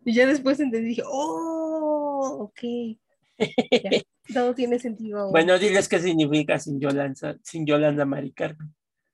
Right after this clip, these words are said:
Speaker 1: Que no hay problema, ¿no?
Speaker 2: Ajá. No,
Speaker 1: Ah,
Speaker 2: sin
Speaker 1: o sea,
Speaker 2: llorar, ¿no? O sea, este,
Speaker 1: ¿A poco?
Speaker 2: sí, sin Yolanda, o sea, sin llorar, este, Mari Carmen, o sea, sin llorar, no te apures, ¿no?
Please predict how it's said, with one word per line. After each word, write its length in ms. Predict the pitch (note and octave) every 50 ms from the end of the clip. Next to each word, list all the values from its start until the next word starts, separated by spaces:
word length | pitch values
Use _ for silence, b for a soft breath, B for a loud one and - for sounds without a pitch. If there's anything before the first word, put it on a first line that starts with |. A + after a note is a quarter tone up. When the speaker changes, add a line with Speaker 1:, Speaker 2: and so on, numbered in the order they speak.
| _ _
Speaker 1:
Que 60 | A3+
no 80 | A3+ A#3+
hay 60 | B3 A#3+
problema, 520 | - B3+ C4 B3 B3+ C4+ C#4 C4+ A#3+ G#3+
¿no? 240 | G#3+ A3 B3+ - - _ _ _ - - - _ _
Speaker 2:
Ajá. 560 | - - C3 C3 C#3 C#3+ D#3 D#3+ - - _ _ _ B B B B B B B B _
No, 140 | - F#3 G#3
Speaker 1:
Ah, 60 | G#3+
Speaker 2:
sin 260 | G#3+ G#3+ G#3+ G3+ -
Speaker 1:
o 20 | -
sea, 20 |
Speaker 2:
llorar, 520 | F#3 F#3+ F#3 F#3+ G3+ G#3 G#3+ G#3 G3+ G3 F#3
¿no? 240 | F#3 G3+ C4 D#4+
O 80 | F4+ D4+
sea, 300 | - - D#3+ D3 C#3+ C#3+
este, 640 | C#3+ C#3 - _ _ - D#3 C#3 C#3 C3+ C#3+ D3 C#3+ -
Speaker 1:
¿A 140 | - A3+ -
poco? 640 | B3+ C4 B3+ - - B3 B3 A#3+ A#3 A3+ A3 G#3+ _
Speaker 2:
sí, 520 | - - - F3 D#3+ F3 F#3 G3+ G#3+ A#3 - F#3
sin 300 | - - F3 E3 D3+ C#3+
Yolanda, 600 | D3+ E3 D#3+ D#3+ F3 F3+ F3+ F3+ F#3 G#3+ C4 -
o 40 | -
sea, 140 | - - D#3
sin 260 | D3+ - E3 D3 C#3 C3
llorar, 480 | D3 C#3+ D3 C#3+ D3+ E3 G3+ A#3 - _ _ _ _ _ _ _ _ _ _ _ _ _ _ - - _ _ _ _ _ _ -
este, 400 | _ _ _ _ _ D#3 D3+ C#3+
Mari 300 | C#3 C3+ C3+ C3 D3+ -
Carmen, 380 | - G3+ G#3+ B3 A#3 G3 D#3 C#3+
o 60 | C#3+ B2+
sea, 160 | C#3 C#3+ B2+
sin 360 | - - - D3 C3+ C3 B2
llorar, 520 | C3+ D3+ C#3+ C#3+ D3 D#3+ F3+ G#3 - E4 E4 D#4 C4 F3 D4 - - _ _ -
no 160 | D#3+ D3 -
te 80 | -
apures, 460 | D#3+ D#3 - A3+ A#3+ B3+ F#3+ D3+ C3+ D3+
¿no? 200 | E3+ A#3 C#4